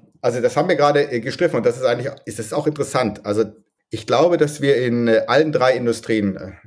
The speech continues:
ähm, immer noch zu wenig über Organisationsform sprechen. Äh, also wie, wie organisieren wir Unternehmungen so, dass sie bei der hohen Veränderungsgeschwindigkeit da draußen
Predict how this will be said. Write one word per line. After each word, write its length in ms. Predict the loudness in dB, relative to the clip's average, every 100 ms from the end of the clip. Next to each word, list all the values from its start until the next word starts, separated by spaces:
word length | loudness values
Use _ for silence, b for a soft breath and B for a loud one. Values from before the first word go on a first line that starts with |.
| _
ähm, 320 | -6 -4 -6 b b _
immer 200 | 0 2
noch 180 | 2 0
zu 220 | -4 -4
wenig 340 | -2 0 0
über 220 | 0 0 0
Organisationsform 1000 | 2 0 0 -2 0 -2 -2 -4 -4
sprechen. 400 | -6 -6 -6 -8 -20 _ B B B B _
Äh, 80 | -2
also 460 | 0 -2 -4 -6 -6
wie, 480 | -4 -2 0 -2 -8 _ _
wie 200 | -4 -2
organisieren 800 | 2 2 2 0 -4 0 0 2
wir 160 | 2 0
Unternehmungen 640 | 0 0 0 0 0 0
so, 300 | 0 2 2
dass 300 | 2 0 -2
sie 240 | -8 -6 -2
bei 200 | 2 4
der 220 | 2 2
hohen 160 | 0 0
Veränderungsgeschwindigkeit 1000 | -2 0 0 -2 -8 -8 -8 -4 -2 0
da 80 |
draußen 500 | 0 2 2 2 -4